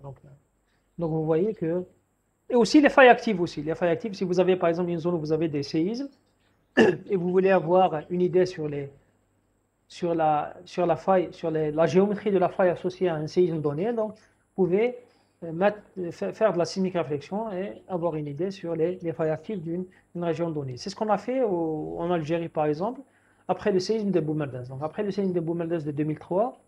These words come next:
donc, euh, le, le, le crag est en a-, en association avec l'Université de Brest, donc ils ont fait une campagne de sismique réflexion marine. Ils ont pu cartographier la majeure partie des failles actives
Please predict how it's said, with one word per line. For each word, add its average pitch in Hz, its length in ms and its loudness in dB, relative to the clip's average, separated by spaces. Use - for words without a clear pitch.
donc, 180 220 0
euh, 143 560 -2
le, 139 580 -10
le, 139 220 -10
le 147 180 -4
crag 190 380 4
est 151 320 4
en 151 140 -2
a-, 170 260 2
en 156 320 0
association 180 600 -4
avec 160 240 -4
l'Université 170 560 -2
de 151 100 2
Brest, 202 320 -2
donc 185 140 0
ils 170 120 -6
ont 170 60 0
fait 220 160 -2
une 190 140 0
campagne 180 320 -2
de 160 80 0
sismique 190 320 -2
réflexion 175 480 -2
marine. 160 320 0
Ils 185 160 6
ont 170 80 4
pu 233 160 -8
cartographier 175 640 -2
la 165 80 2
majeure 196 320 6
partie 214 300 -2
des 170 100 4
failles 175 200 4
actives 202 460 -2